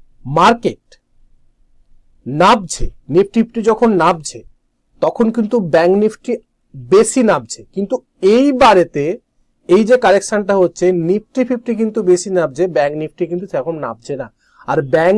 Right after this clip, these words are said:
Nifty কিন্তু মানে ব্যাংকিং সেক্টরগুলো কিন্তু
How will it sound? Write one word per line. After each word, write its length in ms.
Nifty 460
কিন্তু 300
মানে 120
ব্যাংকিং 340
সেক্টরগুলো 480
কিন্তু 280